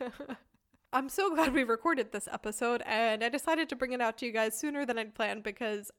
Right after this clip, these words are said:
yeah, it's just so relevant. And my hope is that when you listen to it, you'll get something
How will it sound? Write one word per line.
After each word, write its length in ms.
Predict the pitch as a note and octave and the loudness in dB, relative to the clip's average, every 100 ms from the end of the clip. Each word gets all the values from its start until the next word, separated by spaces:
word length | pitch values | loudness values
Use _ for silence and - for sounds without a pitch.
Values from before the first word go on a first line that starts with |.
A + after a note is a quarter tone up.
| _ | _
yeah, 200 | A#3+ C#4+ - | -2 -2 -2
it's 220 | - - | -12 -8
just 360 | D4+ - - | -8 -8 -14
so 240 | - D4+ D#4 | 0 4 4
relevant. 520 | A#3+ G3+ G#3 A#3 C#4 - | 4 0 -2 -4 -4 0
And 280 | C4 C4 A3 | 0 0 -2
my 180 | B3 | 0
hope 340 | C4 C#4 D#4+ D#4 | 0 0 0 0
is 160 | C4+ | -4
that 140 | B3+ - | -2 -4
when 120 | A#3+ | -2
you 100 | A#3 | -4
listen 360 | B3 D#4+ D#4+ D4 | -2 -4 -4 -8
to 160 | - | -2
it, 220 | A3 A3 - _ - | -2 -2 -8 _ -10
you'll 180 | A#3+ B3+ | 0 2
get 320 | B3+ C#4+ C#4 | 4 0 0
something 560 | C#4 B3+ C4+ C4 C4 | -8 -4 -6 -4 -10